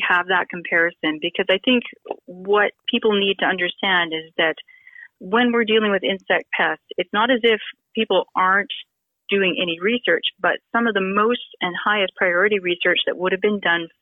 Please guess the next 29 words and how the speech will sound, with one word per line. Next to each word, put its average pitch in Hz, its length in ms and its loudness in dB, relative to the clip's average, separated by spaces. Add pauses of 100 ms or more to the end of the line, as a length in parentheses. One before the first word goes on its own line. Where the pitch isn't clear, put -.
first 214 320 2 (720)
with 196 180 4
regard 202 320 2
to - 80 -2
insect 185 400 -4
pests 185 220 -2
and 160 160 -14
field 262 200 4
crops 156 300 -2 (500)
would 202 120 2
be 202 200 4 (140)
how 196 180 4
to 220 80 0
manage 165 460 -2 (140)
outbreaking 160 460 -2
populations. 170 680 -2 (720)
But 180 340 2 (640)
one 214 280 0
of 208 80 4
the 214 140 0
things 214 200 2
that 190 80 -12
people 202 240 -2
need 185 180 0
to - 60 0
understand 196 640 0
is 165 280 0
now 185 240 0
that 208 200 0